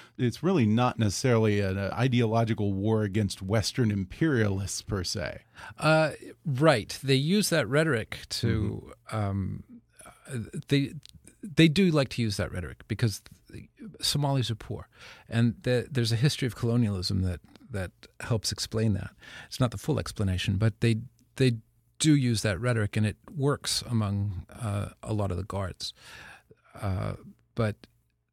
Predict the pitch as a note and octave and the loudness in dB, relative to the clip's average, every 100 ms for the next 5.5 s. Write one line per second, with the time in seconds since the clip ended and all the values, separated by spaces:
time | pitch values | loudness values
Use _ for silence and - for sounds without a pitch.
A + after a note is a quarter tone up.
0 | - - _ _ C3+ A2+ - - C#3 G#2 | -20 -20 _ _ -2 0 2 2 2 2
1 | A2 F#2+ A2 G2 F#2+ - - - G2+ - | 0 -2 -2 -2 -2 -6 -10 -14 -14 -14
2 | - G#2+ - - G#2+ G#2 F#2 E2 A#2 G2+ | -8 -8 -8 0 4 4 4 4 4 4
3 | F2+ F2+ - - - G2+ - E2 F2 D#2+ | 4 0 -2 -8 -6 -6 -6 -6 -4 -2
4 | D#2 G2 C3 B2+ F#2+ E2 E2+ - F#2+ F2 | 2 6 8 8 6 2 0 0 -2 -2
5 | F#2 - G#2 A2+ G2+ | -4 -2 0 0 -4